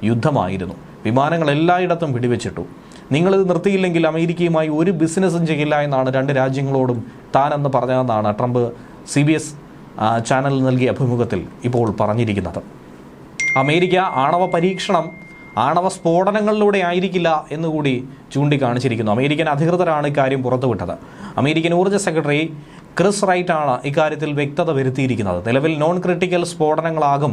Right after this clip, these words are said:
പരീക്ഷണാടിസ്ഥാനത്തിൽ നടത്താൻ തീരുമാനിച്ചിരിക്കുന്നത്. മുപ്പത്തിമൂന്ന് വർഷങ്ങൾക്ക് ശേഷം അമേരിക്ക ആണവായുധങ്ങൾ പരീക്ഷിക്കുന്നുവെന്ന് ട്രംപ് കഴിഞ്ഞ ദിവസം സമൂഹ മാധ്യമങ്ങളിൽ പറഞ്ഞത് ഏവരെയും വലിയ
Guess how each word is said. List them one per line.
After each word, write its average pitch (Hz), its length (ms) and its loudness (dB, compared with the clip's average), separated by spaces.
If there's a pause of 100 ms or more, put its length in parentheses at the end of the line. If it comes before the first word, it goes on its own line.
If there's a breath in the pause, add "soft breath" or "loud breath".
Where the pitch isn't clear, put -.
(100)
പരീക്ഷണാടിസ്ഥാനത്തിൽ 135 920 -2 (100)
നടത്താൻ 165 380 0
തീരുമാനിച്ചിരിക്കുന്നത്. 147 800 -2 (440 loud breath)
മുപ്പത്തിമൂന്ന് 196 760 2
വർഷങ്ങൾക്ക് 165 580 0
ശേഷം 139 300 0
അമേരിക്ക 139 320 0 (120)
ആണവായുധങ്ങൾ 156 640 0 (100)
പരീക്ഷിക്കുന്നുവെന്ന് 143 720 0 (320 loud breath)
ട്രംപ് 160 280 2
കഴിഞ്ഞ 151 240 2
ദിവസം 151 260 -2 (120)
സമൂഹ 156 340 0
മാധ്യമങ്ങളിൽ 147 560 0
പറഞ്ഞത് 131 300 0 (420 loud breath)
ഏവരെയും 160 500 2 (460 loud breath)
വലിയ 151 260 4